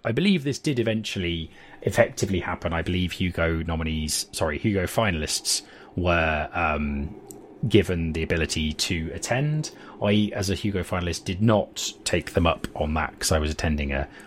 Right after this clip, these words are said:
Arkham Horror convention this weekend. Um, but I think that was done. And, um, I think we will be talking a bit more about the nuts and bolts of Con Zealand next time.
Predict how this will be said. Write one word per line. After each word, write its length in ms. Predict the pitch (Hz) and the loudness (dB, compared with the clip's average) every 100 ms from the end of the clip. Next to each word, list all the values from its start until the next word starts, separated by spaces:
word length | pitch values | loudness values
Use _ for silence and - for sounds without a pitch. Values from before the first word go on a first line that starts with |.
| - | -2
Arkham 280 | 73 - 78 | -2 2 2
Horror 240 | 78 71 | 4 2
convention 400 | - 78 73 71 | 0 -4 -2 -2
this 180 | - - | -2 -2
weekend. 420 | 73 - - - - - - | -2 -2 -2 -6 -8 -14 0
Um, 340 | - 64 - - | 2 2 -4 0
but 80 | 82 | 0
I 60 | |
think 260 | - 117 101 | 6 4 4
that 180 | 67 - | 0 -4
was 220 | - - | -12 -8
done. 480 | 113 80 90 101 - - - | 0 2 4 2 0 -14 0
And, 340 | 90 82 78 - - | 2 4 0 -2 -2
um, 300 | 80 73 76 | 0 -2 -4
I 80 | 117 | 0
think 180 | 139 110 | 2 2
we 100 | 101 | 2
will 100 | 92 | 0
be 100 | 92 | 0
talking 360 | - 87 - | 0 -2 -2
a 40 | 82 | -2
bit 160 | 87 | -2
more 220 | 80 76 73 | -2 -2 0
about 420 | 73 73 73 - - - _ _ | 2 2 0 -6 -18 -20 _ _
the 180 | 113 87 | 2 4
nuts 280 | 90 - - | 4 2 0
and 80 | |
bolts 240 | 85 78 - | 0 -2 -4
of 80 | 82 | -4
Con 200 | 82 76 | -4 -2
Zealand 380 | 76 71 73 | -2 -2 -2
next 520 | 87 82 - - - - - | 0 0 0 0 0 -6 0
time. 560 | - 80 73 80 101 | 2 2 0 2 0